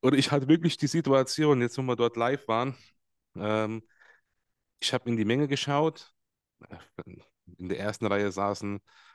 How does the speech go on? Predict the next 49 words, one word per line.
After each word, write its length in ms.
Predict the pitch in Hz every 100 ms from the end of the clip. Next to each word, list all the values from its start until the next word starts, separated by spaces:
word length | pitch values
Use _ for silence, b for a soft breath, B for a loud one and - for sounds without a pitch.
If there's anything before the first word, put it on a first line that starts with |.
| b _
äh, 160 | - 101
unser 420 | - 131 127 127
Eins, 400 | 123 131 139 -
ja, 480 | 101 107 117 87 101
ähm, 320 | 98 101 98 85
dann 120 | 92
guckst 300 | - 107 -
du 60 |
mal 200 | 98 98
ein 100 | 95 95
bisschen 200 | 101 98
weiter 200 | 98 95
nach 140 | 92
hinten 340 | 123 127 131
und 140 | 104 95
siehst 260 | 104 -
ein 40 | -
paar 120 | 98
neue 240 | 104 123
Gesichter, 580 | 113 117 120 120 - 107
ein 100 | 107
paar, 420 | - 92 92 92
paar 280 | - 82 87
alte 240 | 107 123 113
Gesichter, 540 | 110 113 117 - 110
ein 100 | 104
paar 240 | - 101
Gesichter 400 | 95 95 104 104
von 160 | - 101
uns, 300 | 120 139 -
wie 80 | 95
auch 100 | 101
immer. 260 | 123 143 - B B B B B -
Dann 120 | 98
hat 140 | 120 120
mich 200 | 117 -
irgendjemand, 560 | 120 143 143 135 131 92
ich 120 | -
kann's 260 | 101 101
auch 120 | 101 95
gar 100 | 98
nicht 80 |
mehr 120 | 98 90
sagen, 380 | 95 101 98
war's 240 | 92 92 -
Männlein, 340 | 101 101 92
Weiblein, 440 | 87 104 - 90 90
jung, 280 | 107 95 -
alt, 280 | 101 107